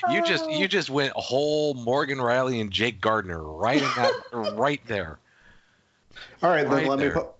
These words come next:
Speaker 3: let me, you brought it up. I'll pose the question. Which defenseman would you rather have?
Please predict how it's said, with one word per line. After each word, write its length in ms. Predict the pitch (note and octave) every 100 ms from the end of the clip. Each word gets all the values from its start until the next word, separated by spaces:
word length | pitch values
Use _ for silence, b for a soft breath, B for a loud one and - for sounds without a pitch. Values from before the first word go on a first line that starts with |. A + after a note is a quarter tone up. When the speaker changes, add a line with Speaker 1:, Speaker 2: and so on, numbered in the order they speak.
| -
Speaker 3:
let 260 | C#3 C#3
me, 280 | D3 C3+ A#2+
you 200 | A#2 C3
brought 220 | B2 A#2+ A#2
it 80 |
up. 200 | A#2+ B2
I'll 80 | A2+
pose 260 | G#2+ A#2+ A2
the 60 |
question. 420 | - A#2+ A#2+ - F#2+
Which 240 | G#2+ -
defenseman 480 | A#2 A#2+ A2 A#2+ G#2+
would 100 | G2
you 120 | G#2
rather 260 | G2+ G2 -
have? 420 | D3 - -